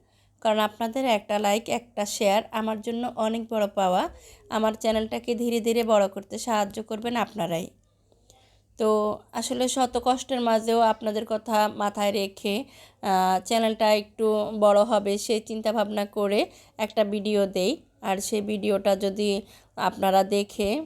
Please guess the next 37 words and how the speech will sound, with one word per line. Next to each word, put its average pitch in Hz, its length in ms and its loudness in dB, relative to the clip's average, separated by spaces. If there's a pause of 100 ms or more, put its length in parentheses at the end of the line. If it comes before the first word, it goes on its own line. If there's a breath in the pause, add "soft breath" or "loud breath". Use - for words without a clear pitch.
(120)
উম, 196 320 -6 (240)
ভালো 196 260 2
মন্দ 196 280 -2 (120)
জানান 190 440 2 (460 loud breath)
বা 190 200 2 (480)
সাপোর্ট 208 420 -4
করেন, 196 280 2 (200)
তাহলে 202 300 2
কিন্তু 202 280 -6
বেশ 220 280 -2
ভালো 190 240 2
লাগে। 175 360 0 (720 soft breath)
তো - 120 -8
যাই 226 220 4
হোক, 240 180 0
এই 226 160 4
ছিল 226 280 -6
সব 240 240 2
মিলিয়ে 214 340 0
আমার 214 180 2
আজকের 208 380 -2
ভিডিও। 220 340 -4
আশা 254 220 -4
করি 208 200 -6
আপনাদের 190 380 -4
ভালো 220 180 2
লেগেছে। 220 500 -2 (400 loud breath)
আজ 208 260 0
তাহলে 220 280 2
এখান 226 260 -2
থেকে 226 260 -6
বিদায় 220 360 -2
নিচ্ছি, 220 320 -6 (520 soft breath)
দেখা 202 280 0
হবে 220 220 0
পরবর্তী 226 520 -4
ভিডিওতে। 233 540 -4